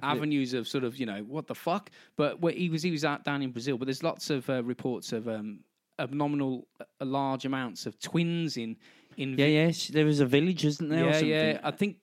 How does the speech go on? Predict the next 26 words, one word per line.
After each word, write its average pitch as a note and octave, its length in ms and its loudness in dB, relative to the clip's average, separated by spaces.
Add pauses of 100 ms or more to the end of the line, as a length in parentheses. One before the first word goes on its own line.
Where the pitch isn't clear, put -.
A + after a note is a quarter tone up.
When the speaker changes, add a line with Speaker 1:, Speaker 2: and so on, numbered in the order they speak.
(120)
Speaker 2:
And C#3+ 120 4
Speaker 1:
I D3+ 40 6
Speaker 2:
it D3+ 60 2
was, D3+ 180 6
Speaker 1:
think A#3 100 6
Speaker 2:
it - 40 2
was C3+ 80 0
Speaker 1:
it - 60 -2
was, E3 100 0
Speaker 2:
close D3 300 2
to C#3 140 2
where B2+ 220 6
he A#2 200 6
was, A2+ 300 2
Speaker 1:
I - 20 -6
think F#3+ 180 4
Speaker 2:
wasn't D#3+ 100 4
Speaker 1:
it F3 40 2
Speaker 2:
it? - 20 -6
Speaker 1:
was D#3 160 0
in D3+ 100 2
Argentina. D3 720 0
That, A2+ 100 -2
I'm D3+ 140 0
not F#3 260 2
sure. D#3 480 2